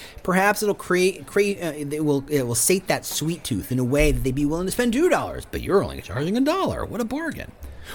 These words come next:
Or maybe you convince them that brushing their teeth will keep them from needing costly dental work down the road. Either way, your item is of value,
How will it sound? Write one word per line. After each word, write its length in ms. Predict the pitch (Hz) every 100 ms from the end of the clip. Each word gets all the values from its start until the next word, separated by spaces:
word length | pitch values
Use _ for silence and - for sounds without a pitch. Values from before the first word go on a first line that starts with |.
| -
Or 120 | 240
maybe 200 | 254 262
you 80 | 262
convince 400 | 233 208 196 202
them 100 | 185
that 140 | 143
brushing 360 | 135 170 170 180
their 100 | 156
teeth 320 | 135 143 139
will 80 | 110
keep 240 | - 170
them 120 | 165 147
from 180 | 123
needing 260 | 117 123 104
costly 500 | - 127 143 - 147
dental 320 | 120 120 131
work 200 | 127 123
down 180 | 127 120
the 80 | 113
road. 300 | 107 95 71 - - - - - - -
Either 320 | 151 180 254
way, 360 | 233 101 78 107 - - -
your 460 | 104 139 214 233 135
item 300 | 139 131 120
is 100 | 92
of 80 |
value, 640 | 104 120 202 190 87 76